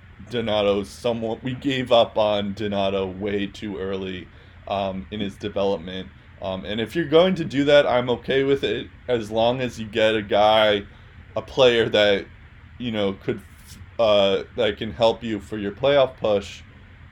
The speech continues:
But I don't think Charlie Coyle's that guy. So, um,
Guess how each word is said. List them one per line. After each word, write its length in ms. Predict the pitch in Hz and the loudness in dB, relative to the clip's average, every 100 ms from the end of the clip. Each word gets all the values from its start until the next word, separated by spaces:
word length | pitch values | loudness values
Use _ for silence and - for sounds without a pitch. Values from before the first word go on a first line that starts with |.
| - - | -8 0
But 240 | 110 104 | 4 6
I 220 | 104 113 | 6 4
don't 360 | 131 139 120 107 | 2 -2 -4 -6
think 240 | 135 131 | -6 -4
Charlie 320 | - 123 123 | -2 0 0
Coyle's 420 | 120 120 123 117 110 | -2 0 0 0 -2
that 180 | 104 101 | -4 0
guy. 340 | 110 101 90 | 2 2 0
So, 380 | - 110 104 101 - - - - | -4 -2 -2 -4 -12 -20 -20 -6
um, 540 | 110 104 101 98 101 | -2 0 0 -4 -10